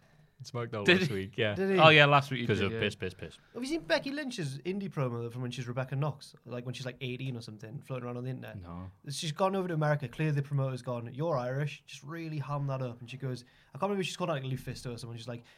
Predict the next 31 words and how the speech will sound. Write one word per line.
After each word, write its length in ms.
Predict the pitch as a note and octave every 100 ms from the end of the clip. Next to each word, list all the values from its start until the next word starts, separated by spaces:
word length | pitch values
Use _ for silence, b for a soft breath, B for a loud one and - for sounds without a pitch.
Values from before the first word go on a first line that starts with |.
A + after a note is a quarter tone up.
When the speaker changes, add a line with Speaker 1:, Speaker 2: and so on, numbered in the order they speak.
| b -
Speaker 1:
Hmm. 140 | C3 G2+ - _ -
Speaker 3:
"Top 260 | - D4 C#4+
of 80 | C#4+
the 80 | C4
morning 440 | C4 D4 D#4 D4+
to 140 | B3 D4
you, 260 | B3+ E3+ - -
Lufisto, 600 | F#3+ F#3 C4 B3+ C4+ D3 -
you 100 | D#3
big 320 | D3+ F#3+ F#3 D3+
knacker." 680 | E3+ G#3 A3+ G#3+ G3+ D#3+ B2
<laughs> 20 |
And 100 | D#3
I 60 | G#3+
was 120 | -
just 120 | B3
like, 140 | G4+ -
"Whoa, 920 | - A3 A#3+ A#3+ D4+ A#3 G#3+ F3+ D3+ - B B B B
she 120 | -
should 140 | D#3+ F3+
do 140 | F#3+
that 360 | - G#3 A3 -
more." 160 | F#3+
Speaker 2:
I 100 | G3
saw, 200 | D#3 A#3+
I 120 | A3+
Speaker 3:
often. 40 | G#3
Speaker 2:
saw 240 | - G#3+
one 160 | F#3 D#3
of, 140 | C3
uh, 300 | C#3 C3+ B2